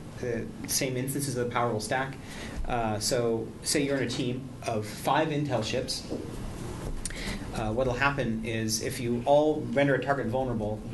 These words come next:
all of you will have a window to act and use one of these abilities. You can stack the same effect on the target. So, for,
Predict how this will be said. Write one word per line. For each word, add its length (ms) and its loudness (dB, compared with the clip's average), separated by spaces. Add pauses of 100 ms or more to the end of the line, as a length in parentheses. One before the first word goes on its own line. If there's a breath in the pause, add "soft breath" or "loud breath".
(140)
all 140 4
of 60 2
you 60 2
will 80 4
have 80 0
a 40 4
window 520 0 (340)
to 100 0
act 280 2
and 120 0
use 100 -2
one 120 0
of 60 0
these 160 -4
abilities. 580 -4 (420 loud breath)
You 140 4
can 280 2
stack 360 4
the 60 -2
same 380 2 (220)
effect 440 2
on 160 0
the 60 0
target. 420 0
So, 180 4
for, 140 -2